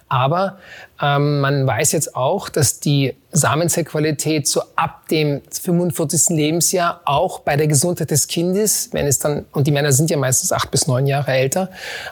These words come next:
als die, oder sechs bis zehn Jahre, sag ich mal, älter als die Frau, dass das durchaus eine, eine Bedeutung hat. Erstens, also man sollte auch da im Grunde genommen, äh, Richtung dem, der Vorsorge,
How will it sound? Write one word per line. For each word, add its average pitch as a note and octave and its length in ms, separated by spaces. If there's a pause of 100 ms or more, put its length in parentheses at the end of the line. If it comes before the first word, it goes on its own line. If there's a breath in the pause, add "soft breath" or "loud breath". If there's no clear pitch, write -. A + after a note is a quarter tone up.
als C#3+ 260
die, C#3+ 280
oder C3+ 320
sechs - 280
bis - 220
zehn C3+ 180
Jahre, C#3 240
sag D3 200
ich C3+ 80
mal, D3+ 260
älter C3+ 300
als B2+ 140
die D#3 100
Frau, C3 400 (320 loud breath)
dass - 160
das - 180
durchaus F3 680
eine, D#3+ 500 (100)
eine D#3 200
Bedeutung D#3 460
hat. F#3 180
Erstens, - 520
also D3+ 160
man D3 380
sollte D#3 400
auch C#3+ 140
da C3 340
im F#3+ 120
Grunde F#3 300
genommen, F3 560
äh, - 60
Richtung D#3 680
dem, C#3 380 (260 loud breath)
der D3 80
Vorsorge, D3 760